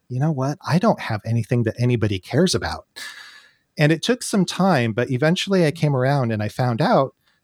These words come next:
you know what? You don't have to be an expert to share what you know, because there's somebody on the path behind you.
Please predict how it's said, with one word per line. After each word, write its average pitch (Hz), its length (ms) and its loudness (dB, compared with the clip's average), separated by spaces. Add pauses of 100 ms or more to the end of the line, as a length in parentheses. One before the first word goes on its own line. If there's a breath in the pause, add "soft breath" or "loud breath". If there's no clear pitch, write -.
you 147 80 0
know 170 100 4
what? 202 240 2
You 147 120 2
don't 151 340 0
have 170 260 -4
to 143 80 -2
be 131 140 0
an 123 120 0
expert 120 440 -4
to 113 60 -6
share 110 260 0
what 117 240 -2
you 117 40 -2
know, 107 380 0 (400)
because 135 480 -4
there's 127 280 2
somebody 190 440 0
on 131 220 0
the 123 80 0
path - 420 -4
behind 117 500 0
you. 90 160 -4